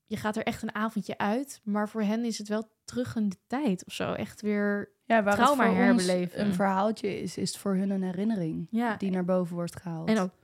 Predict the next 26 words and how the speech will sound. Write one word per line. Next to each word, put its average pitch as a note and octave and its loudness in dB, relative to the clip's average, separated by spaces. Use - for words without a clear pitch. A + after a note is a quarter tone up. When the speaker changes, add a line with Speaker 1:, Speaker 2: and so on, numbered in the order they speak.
Speaker 1:
trauma's. A3 2
Speaker 2:
Ja. G3 2
Speaker 1:
Dus A#3+ -4
toen C4 -2
dacht B3+ -2
ik: B3 -4
"Oeh, A3 6
was A3 2
het A3+ -2
eigenlijk G#3+ 0
wel G#3+ 0
een G#3 -2
goed G3+ -4
idee?" G#3 -2
Maar G#3 -4
hij G3+ -8
vond G3+ -8
het G3 -8
wel G#3 -4
een G3+ -4
hele G3 -2
bijzondere F#3 0
avond, G3 -6
gelukkig. C4+ -8
Speaker 2:
Oh, F#3+ 0
nice. F#3+ -6